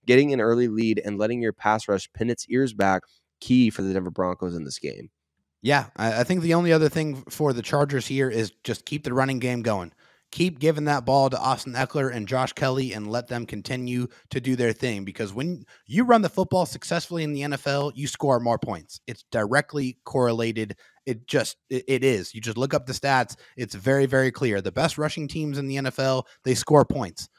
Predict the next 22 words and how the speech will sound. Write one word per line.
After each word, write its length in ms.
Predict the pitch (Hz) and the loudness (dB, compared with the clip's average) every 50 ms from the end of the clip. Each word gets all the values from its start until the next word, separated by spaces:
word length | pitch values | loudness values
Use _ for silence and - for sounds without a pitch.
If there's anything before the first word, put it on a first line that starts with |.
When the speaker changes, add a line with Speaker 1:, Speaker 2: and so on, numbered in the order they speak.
| _ _ - | _ _ -8
Speaker 2:
The 80 | 110 | -6
Chargers 420 | 110 - 143 139 143 135 139 135 117 | -2 2 4 4 4 4 2 0 -2
need 300 | 120 123 135 151 143 - | -2 -4 -4 -4 -6 -8
to 80 | - | -10
continue 580 | - - 131 120 - - 147 170 185 185 180 175 | -12 -10 -12 -10 -8 -4 -2 -2 0 0 0 0
to 120 | - - 143 | -2 -2 -2
run 160 | 143 147 143 | -2 -2 -2
the 80 | 135 127 | -2 -4
football 580 | - - 143 135 - 139 131 127 127 123 - _ - _ _ - | -2 -4 -4 0 0 2 2 4 2 2 0 _ -14 _ _ -8
at 160 | - 131 123 117 | -2 -2 0 0
a 200 | 113 113 98 87 - | 0 -4 -4 -6 -2
good, 280 | 143 156 165 156 143 - _ _ _ - | 0 0 0 0 -4 -14 _ _ _ -12
efficient 500 | 117 - - 156 156 - - 156 - - | -10 -4 0 0 0 0 0 -4 -6 -6
clip 340 | - - 175 180 180 - - _ - | -2 2 2 2 2 2 -4 _ -4
that 200 | 120 123 - 127 | -4 -4 -2 -2
makes 300 | 123 127 120 - - _ _ - | -4 -4 -4 -6 -10 _ _ -4
everything 400 | 147 151 175 180 - 175 175 170 | -2 -2 -2 -4 -6 -6 -8 -8
you 140 | 165 151 | -8 -8
do 180 | 131 147 151 156 - | -6 -6 -6 -4 -2
offensively 720 | - 127 123 - - 151 143 - - 139 139 143 135 131 - | -2 -2 -2 -2 -6 -8 -8 -8 -10 -8 -8 -8 -8 -8 -10
more 300 | - 107 110 123 143 147 - | -10 -8 -6 -4 -4 -4 -6
effective. 500 | 131 123 - 135 127 120 _ - 90 82 | -6 -6 -2 -2 -2 -2 _ -10 -14 -14